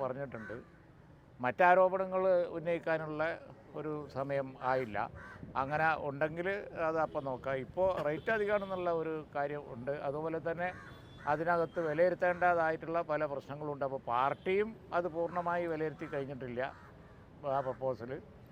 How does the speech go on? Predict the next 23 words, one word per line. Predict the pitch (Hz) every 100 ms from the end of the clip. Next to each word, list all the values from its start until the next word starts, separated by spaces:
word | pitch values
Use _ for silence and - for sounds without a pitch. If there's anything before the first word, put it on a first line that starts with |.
| - - - - 143
അതേപോലെ | 151 160 151 156 156
തന്നെ | 151 156 151 151 - - - - 139
മുന്നണിയും | 151 170 165 120 - - - 139
യു | 151
ഡി | 160
എഫും | 147 151 123 139
കോൺഗ്രസും | 143 139 147 139 113 - - 139
എല്ലാവരും, | 143 156 156 156 139 - - 139
ആ, | 135 147 147
അഭിപ്രായം | 127 143 143 139
പറയേണ്ട | 135 127 131 127
കാര്യമാണ്. | 123 127 110 120 - - - - - - 113
അപ്പോൾ | 127 123
വയനാട്, | 117 135 160 180 208 214 208 202 - - - - - 170
ആ, | 175 175 170
പാക്കേജിൽ | 170 170 170 185 175 180 196 170
ഞങ്ങളുടെ | 160 165 170 165
ഏറ്റവും | 156 165 170
വലിയ | 165 160
പ്രയോറിറ്റി | 147 147 151 151 123 175 143
എത്രയും | - - 196 214 214 170
വേഗം | 165 170 190 196 - - - -
വിക്ടിംസിന് | 147 - 208 220 170